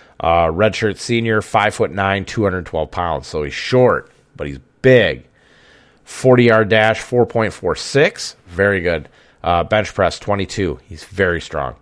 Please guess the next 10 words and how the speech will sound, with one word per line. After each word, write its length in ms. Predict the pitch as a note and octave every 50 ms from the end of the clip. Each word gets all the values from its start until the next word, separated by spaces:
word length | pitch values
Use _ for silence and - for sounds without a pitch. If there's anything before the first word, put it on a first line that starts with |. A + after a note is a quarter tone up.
| _ _ _ _ _ _ _ _ _ _ - -
Um, 680 | - F2+ F2+ F2 E2+ D#2+ D#2 D2+ C#2 C#2 B1+ - D#2+ F#2 G2 A2+ D#3 _ _ _ _ _ _ _ _ _ _ _ _ _ - -
he 180 | F#2 G2 F#2+
looks 560 | E2 E2 F2 F#2+ G#2+ A2 B2 B2+ A#2 - -
the 120 | - F#2+ -
part 340 | - F2+ E2 D2 C#2 - -
in 100 | F#2 F2
a 60 | E2+
more 180 | E2+ E2 D#2+
compact 460 | - - E2+ D#2 D2+ C#2+ D#2 D2+ C#2+ -
body. 320 | D#2 D2 C#2 A#1+ A#1+